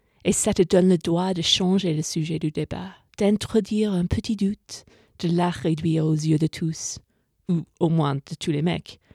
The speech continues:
Car ses collègues du même sexe, les victimes de la m'explication d'hier. C'est quand la dernière fois que tu as dit à un mec de se calmer ?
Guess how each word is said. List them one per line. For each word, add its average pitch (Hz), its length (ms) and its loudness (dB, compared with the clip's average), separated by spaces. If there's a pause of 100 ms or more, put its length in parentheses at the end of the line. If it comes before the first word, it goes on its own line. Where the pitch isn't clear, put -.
(520)
Car 151 260 2
ses 175 140 0
collègues 190 380 4
du 185 80 0
même 190 220 4
sexe, - 520 -4 (640)
les 185 200 8
victimes 170 640 0
de 170 80 -2
la 165 400 -2
m'explication 165 920 -4 (180)
d'hier. 165 600 -10 (1080)
C'est - 180 2
quand - 200 -2
la 480 60 6
dernière 240 360 4
fois 214 180 0
que - 80 -8
tu 190 140 2
as 160 80 4
dit 180 160 2
à 175 100 2
un 170 80 0
mec 160 280 0
de 170 80 -6
se - 100 -6
calmer ? 160 500 -2